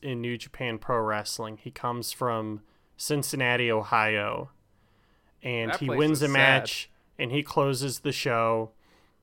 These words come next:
Speaker 1: And they have a good restaurant or two there. They also have Jungle Jim's, which is the biggest grocery store in the country, and those are awesome. You can
Speaker 2: I
Speaker 1: get ostrich eggs there.
Speaker 2: Huh. Every time I've gone to Cincinnati, I've stayed in a hotel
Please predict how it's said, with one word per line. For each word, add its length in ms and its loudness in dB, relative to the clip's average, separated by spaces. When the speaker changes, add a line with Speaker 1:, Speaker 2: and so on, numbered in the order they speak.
Speaker 1:
And 520 0
they 120 -6
have 180 -4
a 180 0
good 420 4
restaurant 540 -2
or 60 -4
two 200 -6
there. 340 0
They 100 -4
also 280 0
have 140 -4
Jungle 380 -2
Jim's, 600 -4
which 200 -8
is 120 -6
the 100 -8
biggest 400 -6
grocery 420 -4
store 480 0
in 100 -6
the 80 -4
country, 540 -4
and 180 -8
those 260 0
are 120 -2
awesome. 560 2
You 100 -6
can 100 0
Speaker 2:
I 40 2
Speaker 1:
get 120 2
ostrich 580 4
eggs 240 0
there. 320 -4
Speaker 2:
Huh. 100 -8
Every 180 0
time 200 -4
I've 160 -4
gone 240 -4
to 80 -6
Cincinnati, 760 -4
I've 220 -6
stayed 260 -6
in 120 -4
a 160 -4
hotel 720 -4